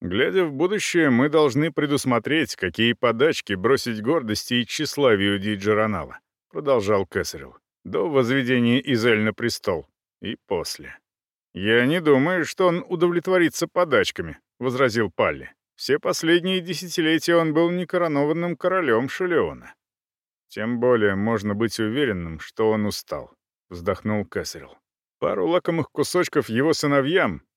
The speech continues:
вот он и смягчился. Верность семье — это его слабость, его слепая зона. Здесь он беспомощен.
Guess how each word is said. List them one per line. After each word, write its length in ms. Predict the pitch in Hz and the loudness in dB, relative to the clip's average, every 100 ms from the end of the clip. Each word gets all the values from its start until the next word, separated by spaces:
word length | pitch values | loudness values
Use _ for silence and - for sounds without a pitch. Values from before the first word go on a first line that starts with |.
| - | -14
вот 340 | 117 156 - | -6 -4 0
он 160 | 131 123 | 2 2
и 40 | |
смягчился. 760 | - 117 - - 76 - - - _ _ _ _ - | 0 -2 -2 -8 -10 -12 -12 -18 _ _ _ _ -2
Верность 400 | 95 127 120 110 | 2 2 2 -2
семье — 480 | - 120 107 131 120 98 | -2 0 0 2 2 2
это 160 | 107 110 | 0 0
его 240 | 110 117 | 2 0
слабость, 640 | - 120 139 92 - - - _ | 0 0 0 -2 -8 -14 -20 _
его 300 | - 156 160 | -10 -4 0
слепая 600 | 147 - 147 156 147 131 | 0 0 -2 2 2 4
зона. 400 | 123 104 80 67 - _ _ _ | 2 -2 -4 -8 -20 _ _ _
Здесь 440 | 107 98 175 160 156 | -12 -4 -2 0 0
он 180 | 143 | 0
беспомощен. 720 | 135 131 - 95 76 - 71 | 0 -4 -2 -2 -2 -8 -12